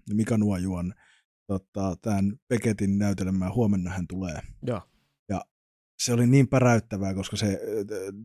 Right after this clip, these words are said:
Speaker 1: sehän kertoo siis kahdesta kulkurista, jotka, jotka, tota, menee, tota, tien varteen odottamaan Godötä.
Speaker 2: Mm.
Speaker 1: Ei tiedä, kuka Godö on tai miksi he odottaa sitä, mutta heille on välitetty viesti, että odottakaa siellä.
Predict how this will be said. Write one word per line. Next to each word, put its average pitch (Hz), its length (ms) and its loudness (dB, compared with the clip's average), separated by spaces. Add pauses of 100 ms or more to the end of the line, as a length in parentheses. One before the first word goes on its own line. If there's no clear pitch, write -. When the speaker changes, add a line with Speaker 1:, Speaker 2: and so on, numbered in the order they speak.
(140)
Speaker 1:
sehän 123 220 0
kertoo 101 420 0
siis - 360 -4 (360)
kahdesta 104 360 -2
kulkurista, 98 600 -4
jotka, 82 400 -8
jotka, 95 300 -8
tota, 90 240 -8
menee, 95 360 0 (920)
tota, 90 580 -6
tien 127 240 6
varteen 95 400 0
odottamaan 90 720 -2 (260)
Godötä. 110 420 2 (320)
Speaker 2:
Mm. 127 140 -2 (640)
Speaker 1:
Ei 101 120 0
tiedä, 131 380 6
kuka 117 260 -2
Godö 104 300 0
on 117 360 4
tai 104 120 2
miksi 113 260 2
he 107 140 0 (120)
odottaa 117 440 0
sitä, 92 260 -8
mutta 87 280 -10
heille 101 260 -4
on 131 140 -2
välitetty 151 400 0
viesti, 160 320 6
että 117 260 -2 (120)
odottakaa 120 500 -2
siellä. 127 280 2